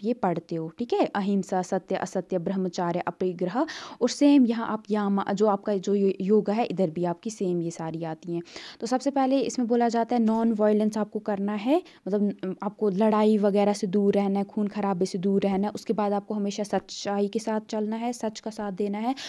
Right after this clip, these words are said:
उसके बाद आपको चोरी नहीं करनी है। अ, फिर आता है ब्रह्मचर्य, मतलब आपको अपने जो भी कंट्रोल्स, अपनी फीलिंग्स पे, अपने जो आप देखते हो उस,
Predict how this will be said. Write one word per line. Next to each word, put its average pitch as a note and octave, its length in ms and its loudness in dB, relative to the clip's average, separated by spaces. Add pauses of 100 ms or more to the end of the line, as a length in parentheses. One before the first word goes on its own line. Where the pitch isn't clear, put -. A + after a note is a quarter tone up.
(240)
उसके A3 180 -6
बाद D#4+ 140 2
आपको G#3+ 180 0
चोरी A3+ 380 4
नहीं A3+ 220 2
करनी A3+ 400 2
है। D#4 120 6 (400)
अ, - 80 -2
फिर A3+ 180 0
आता A3 200 0
है F#3+ 60 0
ब्रह्मचर्य, A3 480 0
मतलब G#3 260 -2
आपको G#3+ 220 -2
अपने G#3+ 300 0
जो G#3+ 160 4
भी G3+ 120 0
कंट्रोल्स, G3+ 600 2
अपनी G3 220 -4 (100)
फीलिंग्स G3 420 0
पे, G3 120 -4
अपने F#3+ 340 -4 (300)
जो F#3+ 340 0 (140)
आप F#3+ 140 0
देखते G#3+ 480 4
हो G3+ 260 0
उस, - 160 -6